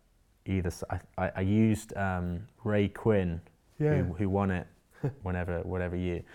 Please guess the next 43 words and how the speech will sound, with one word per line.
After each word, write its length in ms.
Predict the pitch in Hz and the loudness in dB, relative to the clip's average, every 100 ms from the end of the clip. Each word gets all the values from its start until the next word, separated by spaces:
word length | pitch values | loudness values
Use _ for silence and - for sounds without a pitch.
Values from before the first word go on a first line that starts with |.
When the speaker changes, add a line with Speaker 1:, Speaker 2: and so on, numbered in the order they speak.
| - - - - | -20 -20 -14 -10
Speaker 1:
I 40 | |
took 260 | - 120 - | 0 0 4
his, 220 | - 110 | 6 6
<laughs> 320 | 98 - 110 | 6 2 -2
'cause 520 | - - - - - 110 | -4 -8 -8 -18 4 10
that's 200 | 127 117 | 10 8
the 80 | |
whole 180 | 113 104 | 4 6
idea 300 | 101 95 107 | 4 6 4
of 100 | 98 | 4
the 100 | 92 | 2
vision 320 | 87 98 95 90 | -2 -2 -2 -2
board 160 | 90 | -2
as 80 | 87 | 0
well, 180 | 95 90 | 0 0
and 100 | 85 | -2
the 40 | |
secret. 460 | - 95 82 - - | -4 -6 -6 -8 -6
You 80 | 92 | -2
have 220 | 95 92 | -2 -2
to, 260 | - 90 90 | -4 -2 -2
um, 320 | 87 87 87 - - - - - - - _ _ _ _ | -2 -4 -8 -12 -20 -20 -20 -20 -20 -20 _ _ _ _
you 80 | 107 | 0
have 120 | 107 | 2
to 80 | 101 | 0
put 220 | - 117 | 2 4
it 80 | 101 | 8
out 260 | 104 101 92 | 8 8 4
there 180 | 92 | 2
like 400 | 87 90 87 - - - - | 2 2 2 -4 -16 -18 -8
it's 160 | 87 - | -2 2
actually, 480 | 87 - - 87 80 | 0 0 -2 -2 -2
actually 420 | 90 - - 87 | -4 -4 -6 -6
happened. 500 | 78 107 - 80 85 95 | 0 0 0 -6 -4 -4
You 60 | |
have 100 | 98 | -2
to 80 | 107 | -2
Speaker 2:
Mm-hmm. 80 | 98 | 4
Speaker 1:
see 140 | 113 | 6
yourself 380 | 98 90 90 85 | 6 4 0 -2
actually 360 | 92 - - 85 | -2 -4 -6 -6
doing 360 | 82 95 90 | -2 -2 -2
it. 120 | 82 | -6